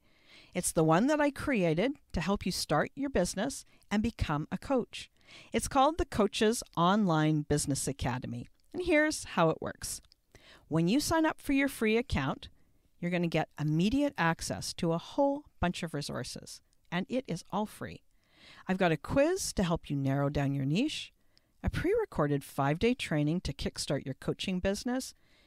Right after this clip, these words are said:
and a whole bunch of other P D F guides and checklists, including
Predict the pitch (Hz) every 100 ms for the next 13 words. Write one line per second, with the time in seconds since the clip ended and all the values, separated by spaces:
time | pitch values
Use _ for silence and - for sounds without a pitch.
0 | _ _ 220 196 - - 359 370 - 262
1 | 180 - 196 190 185 - - 285 262 180
2 | - 151 156 156 160 - 147 143 - 151
3 | - 127 - - - - - - - -
4 | - 240 - 269 147